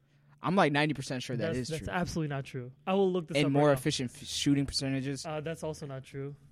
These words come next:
Speaker 2: Career points. Let's see.
Speaker 1: <clears throat> I'm
Speaker 2: Harden's
Speaker 1: like
Speaker 2: career points. He has twenty-three thousand four hundred seventy-seven. Uh,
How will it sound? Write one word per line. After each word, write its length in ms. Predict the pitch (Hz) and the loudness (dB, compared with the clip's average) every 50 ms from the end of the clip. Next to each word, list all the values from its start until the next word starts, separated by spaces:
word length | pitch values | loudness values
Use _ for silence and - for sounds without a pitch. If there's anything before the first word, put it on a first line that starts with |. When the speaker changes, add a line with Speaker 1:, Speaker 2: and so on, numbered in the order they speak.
| - - - - - - _ _ _ _ _ _ _ _ _ _ - - - - - - - - - | -20 -20 -20 -20 -20 -20 _ _ _ _ _ _ _ _ _ _ -20 -20 -20 -20 -20 -20 -20 -20 -18
Speaker 2:
Career 640 | - 147 139 139 143 143 143 147 147 147 147 147 135 139 - | -14 -12 -10 -8 -8 -6 -6 -4 -4 -4 -4 -6 -8 -10 -12
points. 380 | - 139 135 131 127 120 - - | -14 -12 -12 -12 -12 -14 -16 -16
Let's 140 | - 131 - | -18 -16 -16
see. 200 | - 143 127 120 110 - | -14 -14 -14 -10 -8 -8
Speaker 1:
<clears throat> 80 | - 147 143 135 131 - - - _ _ _ _ - _ - | -8 -8 -8 -8 -8 -10 -12 -16 _ _ _ _ -20 _ -4
I'm 60 | 151 | 0
Speaker 2:
Harden's 180 | 160 165 165 165 | 2 4 4 4
Speaker 1:
like 240 | 160 147 143 - - | 4 2 0 -2 -6
Speaker 2:
career 300 | - 165 165 160 160 143 | -6 -4 -4 -4 -4 -6
points. 560 | - - 165 170 170 165 160 143 - - - _ _ _ _ _ _ | -6 -6 -6 -4 -4 -6 -6 -8 -12 -18 -20 _ _ _ _ _ _
He 140 | - 175 190 | -6 -2 -2
has 200 | 185 175 - - | 0 -2 -2 -6
twenty-three 460 | - - 196 190 180 - 185 185 165 | -8 -6 -4 -4 -4 -4 -6 -6 -4
thousand 600 | - 170 160 160 170 180 160 160 170 165 160 147 - _ _ _ _ _ _ _ _ _ _ | -4 -2 -2 0 -2 -2 -2 -4 -6 -6 -8 -10 -14 _ _ _ _ _ _ _ _ _ _
four 260 | - - 170 165 160 | -8 -4 -2 -2 -2
hundred 300 | 170 170 165 156 156 135 | -2 -4 -4 -6 -8 -8
seventy-seven. 920 | - 175 165 160 160 156 160 - - - 165 160 151 165 170 165 165 160 - - - _ _ _ _ _ _ _ _ _ _ _ _ _ _ _ _ _ _ 175 | -6 -6 -4 -4 -4 -4 -6 -6 -6 -6 -4 -4 -4 -4 -6 -8 -10 -12 -16 -20 -20 _ _ _ _ _ _ _ _ _ _ _ _ _ _ _ _ _ _ -14
Uh, 460 | 143 135 131 131 135 139 143 151 | -12 -10 -10 -10 -10 -10 -10 -10